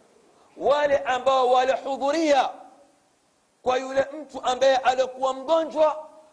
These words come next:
mpaka mauti akamtukua, wale ambao walioko na ule maiti sasa ambaye ashakufa, ni mambo gani ambayo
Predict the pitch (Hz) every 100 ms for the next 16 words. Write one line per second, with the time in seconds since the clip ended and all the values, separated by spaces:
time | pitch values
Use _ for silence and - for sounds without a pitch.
0 | _ 240 - 311 311 - 277 269 294 277
1 | 269 247 247 233 240 - 226 220 202 -
2 | - - _ _ _ _ 202 269 269 -
3 | 262 269 311 285 277 269 262 269 262 269
4 | 269 262 277 285 254 247 269 - 262 247
5 | 254 254 226 240 - 220 - 214 - -
6 | - _ _ _ - 247 262 269 269 269
7 | 311 330 294 - 254 247 269 240 175